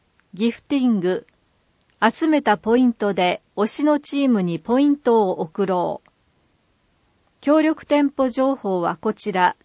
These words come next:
とキューアールコードが載せられています。対象チームは、サガン鳥栖アカデミー、佐賀久光スプリングスユース、佐賀バルーナーズユース、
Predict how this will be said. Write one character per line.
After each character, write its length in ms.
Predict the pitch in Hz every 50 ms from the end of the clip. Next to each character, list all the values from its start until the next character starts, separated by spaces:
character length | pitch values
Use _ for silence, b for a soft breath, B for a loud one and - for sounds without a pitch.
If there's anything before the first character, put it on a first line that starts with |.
| _
と 120 | - 190 190
キ 200 | - - 294 294
ュ 80 | 294
ー 100 | 294 285
ア 20 | 285
ー 40 | 294
ル 80 | 277
コ 180 | 262 - 277 269
ー 40 | 262
ド 100 | 226 190
が 140 | 180 175 170
載 100 | 180 226
せ 160 | - - 220
ら 140 | 202 196 190
れ 120 | 185 185
て 120 | - - 175
い 120 | 165 170
ま 160 | 165 165 190
す。 240 | - - - _ _ _ _ _ _ _ _ _ _ _ _ _ _ _ _ _ _ _ _ _ _ _ _ _ _ _ _ _ _ _ _ _ _ _ _ _ _ _ _
対 220 | - 262 302 330
象 300 | 311 - - 302 302 285
チ 260 | 285 - - - 277 269
ー 80 | 254
ム 160 | 214 175 170
は、 280 | 170 175 170 165 - - _ _ _ _ _ _ _ _ _
サ 240 | _ - - 233 247
ガ 160 | 233 294 294
ン 80 | 294 302
鳥 160 | - 269 262
栖 240 | - - 262 247 226
ア 80 | 220
カ 180 | - - 233 220
デ 140 | 196 190 180
ミ 400 | 175 170 170 160 160 165 156 -
ー、 880 | _ _ _ _ _ _ _ _ _ _ _ _ _ _ _ _ - -
佐 180 | 277 285 269
賀 240 | 208 185 180 170 - -
久 280 | - - - - 285 285
光 300 | 294 285 285 - 247 240
ス 140 | - -
プ 120 | - - 269
リ 140 | 254 262 254
ン 80 | 247
グ 120 | 233 233 233
ス 180 | - - 233
ユ 200 | 226 208 226 233
ー 40 | 208
ス、 340 | - - - - 175 165 - _ _ _ _ _ _ _ _ _ _ _ _ _ _ _
佐 240 | _ - - 247 247
賀 140 | 269 302 269
バ 160 | 180 220 233
ル 100 | 240 294
ー 80 | 285 285
ナ 200 | 277 269 269 254
ー 40 | 240
ズ 180 | - 226 226
ユ 180 | 214 214 220 202
ー 40 | 180
ス、 380 | - - - 180 175 160 -